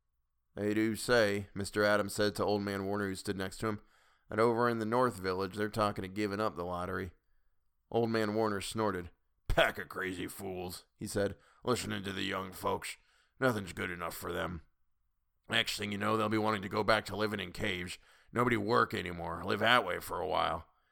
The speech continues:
Used to be a saying about lottery in June, corn be heavy soon. First thing you know, we'd all be eating stewed chicken and acorns. There's always been a lottery," he added petulantly. "Bad enough to see young Joe Summers up there joking with everybody."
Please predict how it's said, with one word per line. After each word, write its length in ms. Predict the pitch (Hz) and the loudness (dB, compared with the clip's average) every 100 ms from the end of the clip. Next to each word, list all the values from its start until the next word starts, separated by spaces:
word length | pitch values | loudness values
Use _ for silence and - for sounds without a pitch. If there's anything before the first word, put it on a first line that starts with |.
| _ _ _ | _ _ _
Used 220 | - 110 - | -6 -4 -4
to 60 | |
be 140 | 110 104 | -2 0
a 40 | |
saying 360 | - 117 104 95 | 2 2 2 0
about 360 | 92 90 80 | -2 -2 -2
lottery 480 | 90 104 101 104 104 | 2 4 4 2 -2
in 140 | 98 | -4
June, 400 | 95 117 104 101 | -2 -2 -2 -4
corn 320 | 98 101 101 98 | -4 -2 -2 0
be 200 | 107 104 | 0 2
heavy 300 | 107 95 92 | 2 2 -2
soon. 460 | - 98 90 92 - _ _ _ _ _ _ - | -6 -4 -6 -8 -12 _ _ _ _ _ _ -2
First 300 | - 131 - | 4 4 4
thing 180 | 110 98 | -4 -2
you 60 | |
know, 180 | 95 101 | 0 4
we'd 120 | 110 | 6
all 140 | 110 104 | 6 6
be 100 | 107 | 2
eating 240 | 113 101 | -2 -6
stewed 380 | - 123 104 92 | -6 -4 -4 -2
chicken 280 | 123 104 95 | -2 0 -4
and 140 | 92 | -2
acorns. 600 | 113 104 90 85 87 - - | -2 -2 -6 -8 -10 -14 -6
There's 140 | 110 | 6
always 320 | 131 110 95 | 8 8 2
been 160 | - 87 | -2 -2
a 80 | 85 | 0
lottery," 540 | 85 82 80 80 82 _ | -2 -2 -4 -8 -14 _
he 160 | 101 | -2
added 260 | 101 90 95 | -2 -2 -4
petulantly. 680 | 92 90 92 92 87 95 98 _ - _ _ _ - | -4 -4 -6 -8 -8 -8 -10 _ -20 _ _ _ 0
"Bad 240 | 120 117 | 4 6
enough 280 | 110 117 104 | 6 4 2
to 80 | 101 | -2
see 160 | 92 107 | -6 0
young 260 | 107 107 | 2 2
Joe 200 | 95 107 | 2 0
Summers 380 | 95 127 104 92 | 2 0 0 -2
up 120 | 92 | -4
there 120 | 95 | -4
joking 380 | 90 107 104 95 | -2 0 0 -2
with 140 | 90 87 | -8 -8
everybody." 520 | 85 82 85 87 | -8 -6 -6 -8